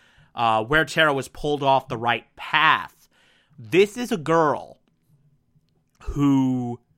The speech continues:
through no fault of her own, because of this thing she couldn't control, caused destruction wherever she went.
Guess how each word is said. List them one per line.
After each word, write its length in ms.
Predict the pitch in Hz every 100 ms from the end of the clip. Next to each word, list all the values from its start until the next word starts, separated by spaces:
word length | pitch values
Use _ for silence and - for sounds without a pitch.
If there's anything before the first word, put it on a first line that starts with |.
| _ _ _ _ _ _ _ _ _ _
through 180 | - 139
no 400 | 127 135 156 160
fault 240 | 180 185
of 80 | 185
her 140 | 185 135
own, 280 | 104 110 - _ -
because 300 | 123 160 139
of 60 |
this 180 | 135 -
thing 260 | - 151 160
she 140 | 180
couldn't 220 | 175 165 160
control, 640 | 175 151 131 117 104 101 _ _
caused 580 | - 156 156 156 147 - _ -
destruction 920 | 135 - - 139 135 - 127 101 98 _ _ _
wherever 420 | 135 123 117 110
she 180 | - 113
went. 540 | 104 87 - _ -